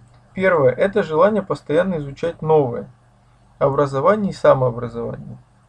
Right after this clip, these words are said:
Второе. Желание создания нового.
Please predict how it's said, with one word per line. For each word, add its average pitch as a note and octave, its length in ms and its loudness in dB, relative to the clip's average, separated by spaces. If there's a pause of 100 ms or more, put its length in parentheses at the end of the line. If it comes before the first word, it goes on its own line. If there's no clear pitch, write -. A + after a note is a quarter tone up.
(600)
Второе. F3 520 4
Желание F#3+ 580 2 (280)
создания E3+ 600 2
нового. C3 600 -2